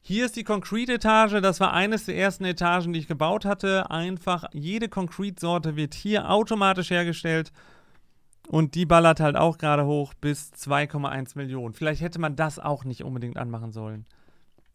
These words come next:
Wobei die begrenzt sich jetzt hier auch gerade selber anhand von... Ja, eigentlich von den, von der Dye-Essenz, ne?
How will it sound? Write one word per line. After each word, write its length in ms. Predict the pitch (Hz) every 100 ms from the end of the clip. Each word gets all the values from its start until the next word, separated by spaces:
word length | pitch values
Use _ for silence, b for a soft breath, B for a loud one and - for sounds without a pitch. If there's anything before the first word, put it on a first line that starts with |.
| _ _ _ _ _ _ _ -
Wobei 260 | 139 151
die 100 | 151
begrenzt 320 | 156 139 160 156
sich 60 |
jetzt 140 | 143 147
hier 160 | 151
auch 80 | 139
gerade 240 | 143 135
selber 400 | 123 135 139 135
anhand 360 | 135 123 135 127
von... 440 | - 131 123 123 - _ _ _ - _ _ _ _ _ _
Ja, 140 | 135 135
eigentlich 260 | 139 147
von 180 | 151 143
den, 280 | 131 127 123
von 160 | - 131
der 100 | 120
Dye-Essenz, 720 | 135 135 117 113 104 - -
ne? 220 | 147